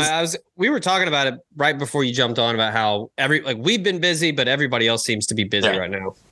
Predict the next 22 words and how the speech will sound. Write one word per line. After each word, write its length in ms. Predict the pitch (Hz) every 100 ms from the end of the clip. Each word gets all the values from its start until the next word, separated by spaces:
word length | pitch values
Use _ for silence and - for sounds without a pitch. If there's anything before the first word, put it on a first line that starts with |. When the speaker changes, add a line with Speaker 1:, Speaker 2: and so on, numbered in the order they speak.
| - -
Speaker 1:
Like, 140 | 113
nobody's 460 | 143 170 214 190 151
really 140 | 143
said 220 | 117 131
much. 280 | 113 113 98 -
I've 140 | 131
sent 180 | - 180
a 40 | 139
bunch 260 | 131 131
of, 80 | 127
like, 260 | 110 107 101 -
links 560 | 123 127 139 - - -
and 180 | 113 104
random 500 | 113 123 123 123 120
stuff, 360 | - 120 131 113
and 140 | 110
no 160 | 107 117
<laughs> 60 |
one 140 | - 156
has 180 | 180 160
said 200 | - 110
anything. 560 | 104 110 117 - -